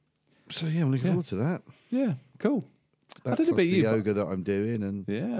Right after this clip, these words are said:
Speaker 2: well, that's right,
Speaker 1: hopefully
Speaker 2: yeah.
Speaker 1: it's gonna have some positive impact on me.
Speaker 2: Hmm. Are you, are you off at all at Christmas? Do you get a break? Uh,
Speaker 1: Um, not particularly. Obviously, we're quite busy. Um,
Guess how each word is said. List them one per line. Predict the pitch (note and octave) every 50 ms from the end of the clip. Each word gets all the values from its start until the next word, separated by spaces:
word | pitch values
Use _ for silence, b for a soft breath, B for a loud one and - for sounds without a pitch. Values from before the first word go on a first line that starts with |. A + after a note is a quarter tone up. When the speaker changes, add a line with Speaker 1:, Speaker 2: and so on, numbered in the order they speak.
| C#3
Speaker 2:
well, | A2+ A2+ B2 A#2+
that's | A#2 A#2+ B2 - -
right, | C3 B2+ -
Speaker 1:
hopefully | B2+ - - G#2+ A#2
Speaker 2:
yeah. | A2
Speaker 1:
it's | G2 F#2 -
gonna | - A2 G#2+ G#2+ G#2+ G#2 F#2 - _ -
have | - A#2 A#2 -
some | - - - - A2+ A#2 G#2+ - _
positive | - B2+ B2 A2+ A#2 A2+ - B2 A2
impact | B2+ B2+ B2+ - - - - - - -
on | F#2 F#2
me. | F#2+ F#2+ F#2 - _ _ _ -
Speaker 2:
Hmm. | A2+ G#2+ G2+ G2+ G#2 G#2 - _ _ _ _ _ _ _ _ _ _ _ B B B B B B B -
Are | C4
you, | D4 G#3 G#3+ G#3 G#3 G3+ F3 - -
are | D3+
you | E3+ F#3 F#3+ F#3+ -
off | - F3+ F#3 - -
at | F#3+ - G#3+
all | G3 G3
at | F#3+ F3
Christmas? | - A3+ G#3+ - - C4 A#3+ - -
Do | - F3+
you | E3+
get | - F3+ G2+
a | C3
break? | - - D#3 F3+ G#3 G3 - - - _ _ _ _ _ b b b b b b b b b b b b b
Uh, | C#3 C#3 C3+ D3+ E3+ F3 F3+ F#3 F#3+ F#3+ G3
Speaker 1:
Um, | F#3+ F#3+ F#3+ F#3 F#3 F3 E3+ - _ _ _ _ _ _ _ _ _ b b b b b b b b b b _
not | E3+ F#3+ G#3+ B3 A#3 - - -
particularly. | F#3 - - - F3 B2+ B2 A2 A2 A#2+
Obviously, | C#3+ C3 A2+ - - A#2+ A2
we're | A2 A#2+ A#2
quite | - - C#3+ C3+ A#2+ -
busy. | - D3+ D#3 C#3 C3 A2 G#2 G2+ G2 - -
Um, | G2 G2 G2 G2 F#2+ F#2+ G2 F#2+ F#2+ G2 G2+